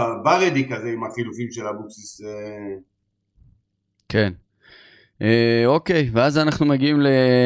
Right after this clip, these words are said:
Speaker 2: לשלישייה. באמת, שלוי, אוחנה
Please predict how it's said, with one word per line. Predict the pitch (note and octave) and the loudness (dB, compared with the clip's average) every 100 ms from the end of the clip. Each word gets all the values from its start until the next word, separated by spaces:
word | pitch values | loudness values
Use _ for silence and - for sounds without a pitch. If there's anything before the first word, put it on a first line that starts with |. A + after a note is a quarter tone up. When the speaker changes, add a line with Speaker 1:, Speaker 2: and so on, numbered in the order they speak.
| B2 A#2+ | 4 2
Speaker 2:
לשלישייה. | A#2 A2 - A#2 - C3 B2+ F#2+ - _ _ _ _ _ - | 2 0 -2 -2 0 2 0 -2 -14 _ _ _ _ _ -14
באמת, | F#2+ G2+ A#2 C#3+ C#3 - - _ _ - | -6 -4 0 0 -2 -4 -20 _ _ -16
שלוי, | - C3 C3+ C#3+ C#3 | 2 6 6 6 4
אוחנה | B2+ A#2 C3+ C#3 | 2 2 4 4